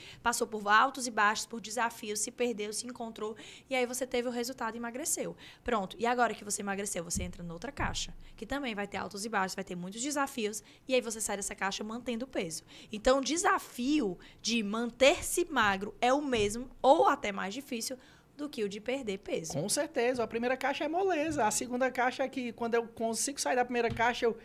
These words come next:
Speaker 2: "Caralho, consegui. Vou fazer o quê? Vou comemorar." <laughs>
Speaker 1: Palavrão.
Speaker 2: É, comemoração é o quê? Comer.
Speaker 1: <laughs> Coloca um pi no podcast do palavrão.
Speaker 2: Não, mas podcast comigo, se não tiver um palavrão, não, não valeu, não.
Speaker 1: Então vá,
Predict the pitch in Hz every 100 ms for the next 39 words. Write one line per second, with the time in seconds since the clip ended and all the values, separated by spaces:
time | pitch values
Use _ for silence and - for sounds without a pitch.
0 | - - - - 247 254 233 214 233 254
1 | 214 208 190 233 294 262 262 269 370 349
2 | 359 370 392 403 359 320 - - - 185
3 | 185 - 349 247 247 254 254 269 254 247
4 | 277 226 - 381 370 339 - - - -
5 | - 254 247 285 294 381 269 269 269 269
6 | 523 539 539 - 440 226 233 240 233 233
7 | 294 294 359 208 202 - 220 226 240 202
8 | 196 - 311 294 - 285 311 285 262 240
9 | 185 170 151 147 185 180 185 - 185 156
10 | 175 180 170 160 214 - - - 233 247
11 | 320 311 277 254 247 226 185 208 - 247
12 | 180 - - - - - - - - -
13 | - - 180 196 - - 247 254 254 202